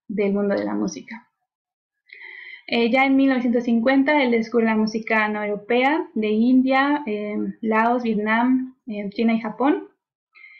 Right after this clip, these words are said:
Y ya para mil novecientos ochenta ya Xenakis se convierte en uno de los compositores más ejecutados en, en todo el mundo.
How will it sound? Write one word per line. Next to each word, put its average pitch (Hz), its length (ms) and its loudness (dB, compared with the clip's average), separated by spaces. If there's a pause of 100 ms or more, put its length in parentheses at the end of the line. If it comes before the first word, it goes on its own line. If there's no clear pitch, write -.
(140)
Y 233 140 0
ya 247 180 0
para 254 220 0
mil 247 180 2
novecientos 233 600 0
ochenta 247 580 0
ya 220 400 0 (240)
Xenakis 220 340 0
se 214 240 -2 (160)
convierte 214 340 0
en 220 40 2
uno 220 80 2
de 214 60 2
los 214 100 -2
compositores 214 580 -2
más 208 360 -2
ejecutados 214 840 -4 (640)
en, 220 600 2 (400)
en 208 240 -2
todo 214 140 2
el 196 120 0
mundo. 208 320 -2